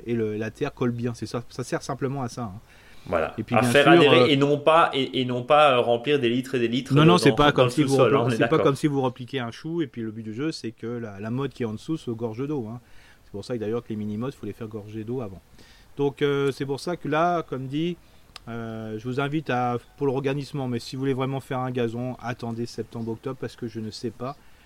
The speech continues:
Speaker 1: sinon, euh, Brice et moi-même, euh, nous serions météorologistes.
Speaker 2: C'est ça.
Speaker 1: Euh, voilà, on sait pas, peut-être que dans huit dix jours, c'est canicule. Donc, euh, voilà,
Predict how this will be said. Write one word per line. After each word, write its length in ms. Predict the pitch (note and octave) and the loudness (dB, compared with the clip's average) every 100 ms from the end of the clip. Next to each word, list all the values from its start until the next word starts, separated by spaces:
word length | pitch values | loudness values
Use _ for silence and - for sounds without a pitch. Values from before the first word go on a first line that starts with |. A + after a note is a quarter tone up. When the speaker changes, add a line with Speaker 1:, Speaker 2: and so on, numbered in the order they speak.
| - - | -20 -20
Speaker 1:
sinon, 500 | - A#2 A#2+ A#2+ A2 | -10 -6 -4 -6 -6
euh, 80 | G2 | -8
Brice 320 | G#2+ A#2+ - | -6 -6 -4
et 60 | |
moi-même, 440 | A2+ A2+ A#2+ B2+ A#2 | -6 -4 -6 -6 -6
euh, 340 | G#2 G2 F#2+ F#2+ | -8 -10 -10 -10
nous 140 | G#2 | -12
serions 360 | - G2+ G#2+ G#2+ | -12 -10 -8 -6
météorologistes. 840 | A2 A2 A2 G#2+ G#2 G#2 C#3 - _ - - - - | -8 -4 -4 -2 -4 -8 -14 -18 _ -20 -20 -20 -6
Speaker 2:
C'est 120 | A#2 | -4
ça. 240 | G#2+ F#2+ | 0 0
Speaker 1:
Euh, 200 | G#2 G2+ G2 | 0 -8 -8
voilà, 160 | G2+ F2 | -8 -10
on 60 | G2 | -6
sait 140 | C#3+ | -6
pas, 220 | A#2+ D#3 | 0 -2
peut-être 360 | E3+ A#2+ C#3+ D#3 | 0 -4 -4 -4
que 100 | B2+ | -4
dans 120 | A#2 | -2
huit 160 | A#2+ D3 | -4 -6
dix 200 | B2 B2+ | -6 -6
jours, 280 | B2 D#3 E3 | -4 -4 -6
c'est 120 | B2 | -8
canicule. 460 | B2 A#2+ A#2 A2 F#2+ | -6 -6 -8 -10 -8
Donc, 260 | G#2 - | -8 -6
euh, 160 | A2 G#2+ | -6 -6
voilà, 160 | G2 | -10